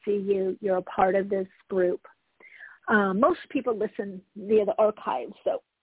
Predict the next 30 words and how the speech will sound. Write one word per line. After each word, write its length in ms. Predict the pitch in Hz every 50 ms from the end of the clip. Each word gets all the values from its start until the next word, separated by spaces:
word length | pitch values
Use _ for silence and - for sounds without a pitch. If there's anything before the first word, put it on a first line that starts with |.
| _ _ _ - -
I 80 | - - -
always 220 | - 302 311 320 -
like 140 | 311 277 -
to 60 | 269
give 140 | 220 233 196
a 40 | 202
shout 300 | - - 190 185 185 190
out 180 | 190 - - - -
to 40 |
them, 400 | 208 208 208 202 196 190 202 214 - _ _ _ _ _ _ - - _ _ _ _ _ - -
um, 380 | 226 208 202 196 196 196 208 - _ _ _ _ _ _ _ _ _ _ _ _ _ _ _ _ _ - -
and 160 | 277 240 214
let 120 | 214 208 -
them 140 | 233 220 254
know 200 | 285 285 277 240
that 140 | 269 247 -
they're 120 | 247 233
part 340 | 226 - - - 269 247 - -
of 160 | 254 240 233
the 80 | 233 240
community, 580 | - - - 254 240 240 240 240 233 240 233 220
part 340 | - - - 220 220 -
of 120 | - 233 202
the 80 | -
group. 260 | 196 - 208 202 190 196
It 60 | 185
doesn't 200 | 202 196 196 208
have 180 | - 233 226 -
to 80 | -
be 240 | 196 226 214 202 196